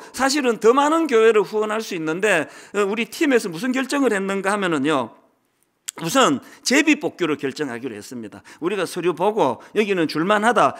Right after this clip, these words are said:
안 줄만하다 결정할 권한이 없기 때문에 하나님께 맡겨드리고 그냥 제비 뽑기로, 어, 결-, 결정하기로 했고, 그 제비 뽑기로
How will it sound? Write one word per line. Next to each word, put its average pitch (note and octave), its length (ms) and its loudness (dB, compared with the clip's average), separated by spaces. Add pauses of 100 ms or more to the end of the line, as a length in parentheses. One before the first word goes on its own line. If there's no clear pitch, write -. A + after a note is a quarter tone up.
(140)
안 D3 180 0
줄만하다 G#3 600 0
결정할 A3+ 480 0
권한이 G#3+ 380 0
없기 A#3 260 2
때문에 B2 560 -6
하나님께 A3+ 400 -2
맡겨드리고 F3+ 800 0 (260)
그냥 G#3+ 580 2
제비 B3+ 320 -2
뽑기로, E3 540 -2 (260)
어, C#3+ 200 -4
결-, F#3 340 -6
결정하기로 G3+ 640 -2
했고, D#3 560 0 (240)
그 A3 500 6
제비 C4+ 300 0
뽑기로 G3 640 2